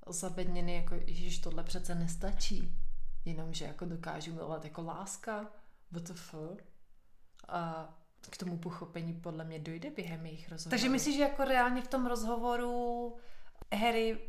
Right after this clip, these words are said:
Speaker 2: Brumbála štve, proto se dostává, dostává do takových
Speaker 1: Ano.
Speaker 2: otáček?
Speaker 1: A i jako, že ho štve tím,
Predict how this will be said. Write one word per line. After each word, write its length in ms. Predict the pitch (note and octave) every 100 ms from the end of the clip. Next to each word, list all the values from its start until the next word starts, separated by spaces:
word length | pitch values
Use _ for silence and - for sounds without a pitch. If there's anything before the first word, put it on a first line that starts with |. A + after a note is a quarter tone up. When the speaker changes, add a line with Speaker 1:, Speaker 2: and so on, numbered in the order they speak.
| - - - - -
Speaker 2:
Brumbála 460 | G3 A3+ G#3 G3+
štve, 380 | F#3+ - E3+ E3 -
proto 180 | G3+
se 140 | G#3+ F#3
dostává, 420 | F3+ - F#3 F3+ F#3 -
dostává 580 | - G3+ G3+ A3 F#3 F#3
do 120 | -
takových 320 | F#3+ F#3+ G3 F3+ E3+
Speaker 1:
Ano. 220 | G3 B3 E4+
Speaker 2:
otáček? 300 | B3 G#3+ G3 - - - - - -
Speaker 1:
A 140 | - G3+
i 140 | G#3+
jako, 280 | A#3 A3+ A#3
že 140 | A3+
ho 160 | G#3+ A3+
štve 380 | A3 G#3 G#3+ G#3 - - - - - -
tím, 500 | - F#3+ F3+ F#3+ B3